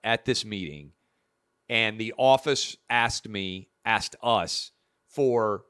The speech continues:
either a negative covid test or proof that you had gotten the covid shot. And my mind was blown 'cause this was the first time I've been asked in New York City. Now,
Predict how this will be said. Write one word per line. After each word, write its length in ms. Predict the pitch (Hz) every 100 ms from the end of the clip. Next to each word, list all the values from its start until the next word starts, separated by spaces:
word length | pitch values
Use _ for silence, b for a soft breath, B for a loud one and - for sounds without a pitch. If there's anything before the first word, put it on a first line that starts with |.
| _ _ 143
either 440 | 135 120 113 107
a 160 | 107 107
negative 560 | 110 139 147 156 131
covid 400 | - 131 107 92
test 520 | 87 76 76 - - _ _ _ -
or 540 | 151 151 131 113 104 - _ _ _ _ _ -
proof 380 | 160 160 147 -
that 180 | 127
you 200 | 123 131
had 160 | 123 107
gotten 420 | 110 104 104 101
the 80 | 92
covid 440 | - 101 90 76
shot. 340 | - 62 53 - _ _ _ _ _ _
And 420 | 131 127 120 113 110 _
my 200 | 143 170
mind 320 | 165 123 143 160
was 160 | 147
blown 360 | 127 151 170 185
'cause 140 | 151
this 140 | 135 131
was 80 |
the 80 | 120
first 280 | - 135 -
time 180 | 127 113
I've 140 | 113
been 100 | 110
asked 360 | 95 107 117 113
in 100 | 101
New 60 |
York 240 | 101 104 90
City. 320 | - 110 135
Now, 300 | 107 90